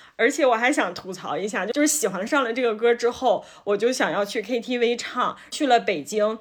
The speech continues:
明星最多，大家都最喜欢的纯 K，居然没有这首歌。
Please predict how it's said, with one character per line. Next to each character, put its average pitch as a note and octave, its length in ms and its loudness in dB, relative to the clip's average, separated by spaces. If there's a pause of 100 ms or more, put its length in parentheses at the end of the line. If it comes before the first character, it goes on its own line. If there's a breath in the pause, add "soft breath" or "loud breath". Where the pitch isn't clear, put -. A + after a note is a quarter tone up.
明 B3 240 4
星 F#4+ 300 -2
最 F#4+ 260 2
多， F#3+ 220 2
大 C4 180 0
家 D4+ 220 2
都 E4+ 160 -2
最 G4 240 4
喜 - 220 2
欢 F#3 280 -4
的 F3+ 280 -2
纯 F3 280 -2
K， F#3 360 -4
居 B3 180 -2
然 A3 220 4
没 G#3 180 0
有 A3+ 180 6
这 A3+ 160 2
首 G3 180 -2
歌。 E3+ 420 -2